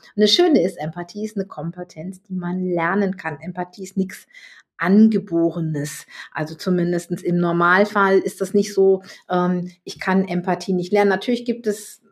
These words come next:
manche Menschen, da ist das auch schwieriger und es gibt sicherlich auch Krankheitsbilder, wo es schwierig ist, aber im Normalfall lernen Kinder Kompetenz in ihrer Entwicklung.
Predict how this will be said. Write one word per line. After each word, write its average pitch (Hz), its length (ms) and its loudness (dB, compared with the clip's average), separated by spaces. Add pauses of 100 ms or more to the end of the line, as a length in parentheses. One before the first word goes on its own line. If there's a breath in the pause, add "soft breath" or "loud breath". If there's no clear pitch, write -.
(180)
manche 220 260 2
Menschen, 202 300 0
da 160 60 -2
ist - 140 -10
das - 280 -14
auch 160 160 -12
schwieriger 233 540 2
und 190 100 0
es 190 80 -10
gibt 190 160 -14
sicherlich 190 260 -2
auch 160 120 -4
Krankheitsbilder, 214 840 0
wo 185 80 0
es 190 180 -4
schwierig 196 300 0
ist, 180 140 -2
aber 175 160 0
im 170 80 -2
Normalfall 233 580 0 (120)
lernen 196 640 2
Kinder 170 360 -4
Kompetenz 185 720 -4
in 196 200 -2
ihrer 180 240 -4
Entwicklung. 175 480 -2